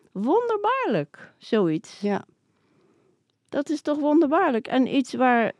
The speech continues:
Speaker 1: waar veel meer ruchtbaarheid aan mag worden gegeven.
Speaker 2: Ja, bijzonder eigenlijk. Dat
Speaker 1: Ja.
Speaker 2: dat, ehm, en, en dat is wat ik, ehm,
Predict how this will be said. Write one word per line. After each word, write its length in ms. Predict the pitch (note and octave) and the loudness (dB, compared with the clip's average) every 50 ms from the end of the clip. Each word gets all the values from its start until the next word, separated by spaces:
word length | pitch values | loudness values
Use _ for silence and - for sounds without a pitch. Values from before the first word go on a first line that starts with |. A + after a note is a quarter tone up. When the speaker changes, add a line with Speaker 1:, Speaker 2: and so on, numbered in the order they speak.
| _ | _
Speaker 1:
waar 320 | _ A3+ B3 C#4 C4 A#3+ A3 G#3+ | _ -4 0 0 2 2 0 -4
veel 240 | - - D4 D4 | -4 0 0 4
meer 420 | D4+ C4 G#3+ F3+ E3 E3 F3+ F3 - - | 4 4 4 4 2 -2 -6 -10 -14 -12
ruchtbaarheid 800 | - G3 G#3 C#4 F#4 - D4+ C#4+ D#4 C#4+ C4 C4+ C4+ C4 A#3+ - | -8 -4 -2 -2 -2 -2 -2 0 0 2 2 2 0 0 0 0
aan 160 | - B3+ B3 | 0 2 2
mag 200 | B3+ B3 A#3 - | 2 0 0 -2
worden 340 | G#3+ A3+ A#3 G#3+ G3 G3 F3+ | -2 -2 0 0 0 -2 -2
gegeven. 640 | F3+ F3+ F3+ F#3+ E3 D#3 D3+ D#3 D3 C3+ D#3 D3+ - _ _ _ _ _ _ _ | -2 -4 -4 -4 -4 -4 -6 -8 -10 -12 -12 -14 -16 _ _ _ _ _ _ _
Speaker 2:
Ja, 160 | - G#3 G#3 | -4 -4 -2
bijzonder 400 | G3 G#3 - A#3+ A#3+ G#3+ F3 D3+ | -2 0 0 0 0 2 0 0
eigenlijk. 440 | - - - D3 D3 - D3 D3+ - | 0 -2 -2 -2 -4 -6 -10 -6 0
Dat 100 | F#3 F3+ | 0 2
Speaker 1:
Ja. 120 | D#3+ B2+ | 2 2
Speaker 2:
dat, 160 | - - - - | 0 -2 -2 -2
ehm, 520 | E3+ D#3+ D#3 D#3 D#3 D#3 D3+ D3+ D3+ D3+ D#3 D#3 - _ _ _ _ _ - - | 0 2 2 2 2 2 2 2 0 0 -2 -6 -10 _ _ _ _ _ -20 -20
en, 180 | _ - - E3+ | _ -2 -2 -2
en 240 | - - - F#3+ F#3+ | 0 0 0 2 2
dat 200 | G3 G#3+ A3+ - | 2 0 0 0
is 140 | A3+ G3+ - | -4 -2 0
wat 140 | F3+ F#3 | 0 0
ik, 260 | F#3+ F3+ - - - - _ _ _ _ | 0 0 -2 -6 -16 -20 _ _ _ _
ehm, 800 | _ - D#3+ D#3+ D#3+ D#3 D#3 D3+ D3+ D3 D3 D3+ D3 D3+ D3+ D3+ | _ -6 -4 -4 -2 -2 -2 -4 -4 -4 -4 -4 -4 -4 -6 -6